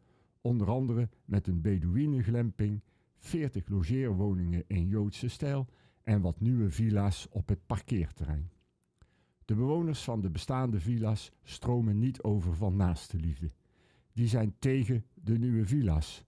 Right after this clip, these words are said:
onder het motto: "Wij hebben al een villa."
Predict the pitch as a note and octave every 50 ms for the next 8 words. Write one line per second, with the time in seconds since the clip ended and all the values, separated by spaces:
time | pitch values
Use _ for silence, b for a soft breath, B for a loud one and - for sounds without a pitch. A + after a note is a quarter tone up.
0 | b b b b b b _ - G#2 G#2 F2+ D#2+ D#2 D#2+ - A2+ A2+ A2 - G#2+
1 | G2+ G#2 G#2+ - b b b b b b b - G2 F#2 E2 D#2+ A2+ D3+ D3 A#2+
2 | G#2+ - G2+ G2 F#2+ F2 E2 D#2 G2 G2 D#2 D#2 E2+ D#2